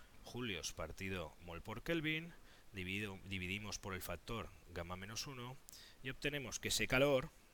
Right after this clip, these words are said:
que se produ-, que, que se absorbe en el primer proceso, en el proceso isócoro, pues es igual a tres mil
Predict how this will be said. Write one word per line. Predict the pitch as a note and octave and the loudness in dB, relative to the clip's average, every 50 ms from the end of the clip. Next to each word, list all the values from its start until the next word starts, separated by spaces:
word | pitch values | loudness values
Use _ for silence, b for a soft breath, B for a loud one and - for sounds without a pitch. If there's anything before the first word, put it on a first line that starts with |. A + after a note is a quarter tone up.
| - - - | -20 -16 -10
que | - G2+ | -6 -4
se | - F#2+ | -4 -4
produ-, | - F#2 F#2 F#2 F#2+ E2+ - | -2 -2 -2 -2 -2 -4 -2
que, | - F#2 E2+ E2 D#2 - - - - - - - - - - - - - - - - - - - - - - B B B B | 0 2 2 2 0 -2 -6 -12 -12 -14 -14 -18 -20 -20 -20 -20 -20 -20 -20 -20 -20 -20 -14 -8 -4 -4 -4 B B B B
que | - G2+ | 0 2
se | - G2+ | 2 4
absorbe | F#2+ - - - C3 C3+ B2+ A2+ F#2+ D#2+ D2+ - - - - - - - | 6 8 8 10 10 8 6 6 4 4 2 0 -8 -14 -18 -20 -14 -10
en | - F2+ F2 | -8 -6 -6
el | F2 F2 | -6 -4
primer | D#2 E2+ F2 G2 G2 | -2 -2 0 0 0
proceso, | - G#2+ F#2 - D3+ D3+ - - C#3 C#3+ | 0 -2 0 2 2 4 4 4 2 0
en | C#3+ | -2
el | B2+ G2+ | -4 -6
proceso | - - - - - - | -6 -8 -6 -4 -2 0
isócoro, | G#2 G2+ - D#3+ C#3+ C3 B2+ B2+ C3+ D3+ - B B B B B B B - | 2 2 2 2 2 0 0 0 0 -2 -4 B B B B B B B -10
pues | G2+ - | -6 -4
es | A2+ G#2+ - | 0 0 0
igual | B2 B2 A#2+ A2+ A2 G2+ G#2 A2+ - - - - - - - - - - - - | 0 2 2 4 4 4 4 2 -2 -8 -16 -16 -16 -14 -14 -14 -16 -14 -8 -4
a | G2+ G2 G2 - - - - - - - - - - - - - - - - - - - - - - - - - - - - - - - - - - - - - - - - B B B B B B B B - - | -2 0 -2 -2 -4 -10 -20 -20 -20 -20 -20 -20 -20 -20 -20 -20 -20 -20 -20 -20 -20 -20 -20 -18 -18 -16 -16 -16 -16 -18 -18 -18 -20 -20 -20 -20 -20 -20 -18 -18 -18 -18 -18 B B B B B B B B -14 -8
tres | - E2 D2 - - F#2+ | -6 -4 -2 0 -2 0
mil | G2 G2 G2+ G2 F#2+ - | 0 -2 -2 -2 -2 -4